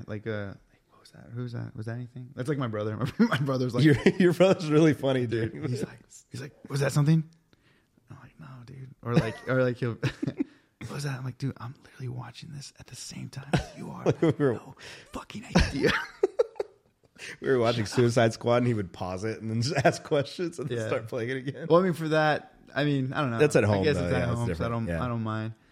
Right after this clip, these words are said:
Speaker 1: Um, I can definitely, like, watch something and, and be talking and,
Speaker 2: Yeah.
Speaker 1: and still enjoy it. I guess it just depends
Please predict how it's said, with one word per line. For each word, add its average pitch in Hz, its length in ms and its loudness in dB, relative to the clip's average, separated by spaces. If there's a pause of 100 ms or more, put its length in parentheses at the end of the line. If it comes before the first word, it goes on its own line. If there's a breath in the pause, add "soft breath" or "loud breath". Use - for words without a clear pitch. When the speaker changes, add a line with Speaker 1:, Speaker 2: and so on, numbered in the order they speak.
(300 soft breath)
Speaker 1:
Um, 120 480 -2
I 156 80 0
can 220 100 -2
definitely, 208 320 0
like, 131 180 0
watch 123 300 0
something 120 320 -4
and, 113 260 -2
and 117 100 -4
be 117 120 -2
talking 123 480 -4
and, 107 340 -8
Speaker 2:
Yeah. 87 220 0
Speaker 1:
and 80 80 -12
still 120 200 -2
enjoy 110 280 -2
it. 113 240 -4
I 135 60 0
guess 160 180 2
it 143 40 -8
just 165 120 -2
depends 120 640 -6